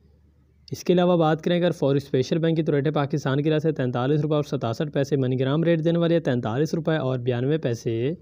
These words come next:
जबकि वेस्टर्न यूनियन इंजाज up to थ्री के का रेट है तैंतालीस रुपये और उनसठ पैसे पाकिस्तान के लिहाज से आज के दिन।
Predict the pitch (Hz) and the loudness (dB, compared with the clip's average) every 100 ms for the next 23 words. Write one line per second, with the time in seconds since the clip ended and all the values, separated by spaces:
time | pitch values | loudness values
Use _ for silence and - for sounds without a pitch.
0 | - - - - - - 131 120 147 135 | -16 -20 -20 -20 -20 -6 -4 2 2 2
1 | 139 - 175 170 170 170 151 139 135 151 | 0 2 2 4 2 2 2 2 0 0
2 | 151 160 - 143 170 165 156 139 151 143 | -2 -4 -2 0 0 0 0 0 0 0
3 | 131 127 143 147 156 147 151 123 131 120 | 0 0 0 0 0 -2 -2 -4 -4 -4
4 | 131 165 143 113 123 - 127 147 - 127 | -4 -4 -2 -2 -2 -4 -4 -4 -4 -4
5 | 127 127 120 117 165 151 123 - 123 117 | -4 -4 -6 -6 -6 -4 -6 -6 -4 -4
6 | 113 110 110 | -6 -10 -14